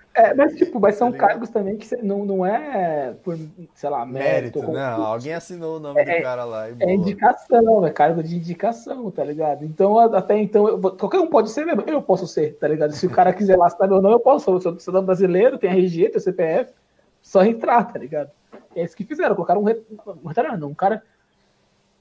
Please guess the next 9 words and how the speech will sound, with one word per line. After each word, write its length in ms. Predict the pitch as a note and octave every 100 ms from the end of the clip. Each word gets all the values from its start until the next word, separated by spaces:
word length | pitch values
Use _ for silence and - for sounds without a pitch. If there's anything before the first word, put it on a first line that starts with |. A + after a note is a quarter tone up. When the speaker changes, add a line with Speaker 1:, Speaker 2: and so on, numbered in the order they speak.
| A4
Speaker 1:
não 200 | G4 F4+
muito 180 | D4 -
inteligente, 880 | - A3 F#3 D3+ C#3+ - - C#3 G3+
como 200 | - D#4
aquele 260 | C4 A#3+ F#3+
antigo 340 | D3+ F#3+ E3
ministro 460 | C3+ D3 D#3 D#3+ E3+
da 40 |
Educação 680 | D#3 D3 C3+ - D#3 C3+